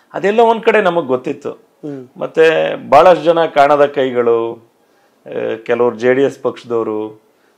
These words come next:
Speaker 1: ಕಾಂಗ್ರೆಸ್ ಪಕ್ಷದ ನಾಯಕರುಗಳು, ರೈತ ಸಂಘ,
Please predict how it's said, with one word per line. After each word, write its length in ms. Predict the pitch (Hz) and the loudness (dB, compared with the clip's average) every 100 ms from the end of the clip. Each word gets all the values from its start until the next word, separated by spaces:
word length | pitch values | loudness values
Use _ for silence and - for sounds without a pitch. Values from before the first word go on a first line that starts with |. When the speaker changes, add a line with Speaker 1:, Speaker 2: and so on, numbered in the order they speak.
| _ | _
Speaker 1:
ಕಾಂಗ್ರೆಸ್ 420 | 127 123 139 139 | -2 0 0 -2
ಪಕ್ಷದ 380 | - 131 - 127 | -4 -12 -8 -4
ನಾಯಕರುಗಳು, 960 | 120 110 117 117 110 107 104 104 107 _ _ _ _ - 107 | -2 -2 -2 -4 -8 -6 -6 -10 -12 _ _ _ _ -10 -4
ರೈತ 280 | 113 135 139 | -2 -2 -4
ಸಂಘ, 260 | 123 110 | -6 -4